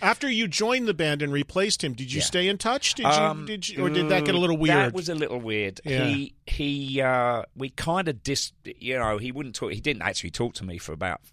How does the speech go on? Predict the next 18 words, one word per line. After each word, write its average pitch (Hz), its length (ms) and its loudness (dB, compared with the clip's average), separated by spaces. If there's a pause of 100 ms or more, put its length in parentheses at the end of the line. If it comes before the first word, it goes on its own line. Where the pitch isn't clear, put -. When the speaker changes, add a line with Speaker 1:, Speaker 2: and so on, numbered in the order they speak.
(220)
Speaker 2:
four, 107 260 -4
three 107 200 -6
or - 20 -2
four 90 220 -6
years. 92 360 -6 (280)
Speaker 1:
'Cause 190 200 2
you 170 120 -2
replaced 165 480 2
him? 370 100 -2
Speaker 2:
He, 139 320 2 (140)
yeah, 127 240 4
he 123 80 0
was 113 100 -6
very 135 200 2
angry. 104 400 -4 (400)
Speaker 1:
Really? 269 420 4 (100)
Speaker 2:
<laughs> - 100 -14
Yeah. 160 160 0